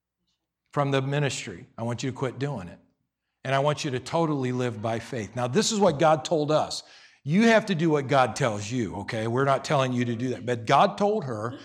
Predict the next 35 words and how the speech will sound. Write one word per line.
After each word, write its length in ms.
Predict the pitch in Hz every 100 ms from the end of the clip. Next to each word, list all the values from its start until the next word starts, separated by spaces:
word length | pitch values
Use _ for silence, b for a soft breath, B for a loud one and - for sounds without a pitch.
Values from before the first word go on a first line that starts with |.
| B 233 196 -
to 80 |
give 260 | 117 156 151
up 220 | 156 -
that 200 | 131 123
hundred 340 | 131 127 123 -
fifty 260 | 120 120
dollars 400 | 117 120 113 101
every 220 | 113 110
two 180 | 104 113
weeks. 460 | 107 98 101 - - _ _ _
So 100 | -
she 160 | 127 190
went 220 | 196 185
in 140 | 196
and 120 | 143 123
she 140 | 156
told 320 | - 156 156
him. 140 | 143 -
She 160 | 123
says, 260 | - 120 110
"I'm 160 | 127
not 180 | 131 117
taking 340 | 135 120 110 101
this 200 | - 110
anymore." 480 | 107 110 113 127 - B B
They 80 | 123
were 120 | 127
like, 200 | 120 120
"No, 160 | 131 131
you 160 | 127 139
guys 280 | 123 104
need 260 | 120 135 127
this. 220 | 127 120
We 120 | 131
know." 260 | 127 123 123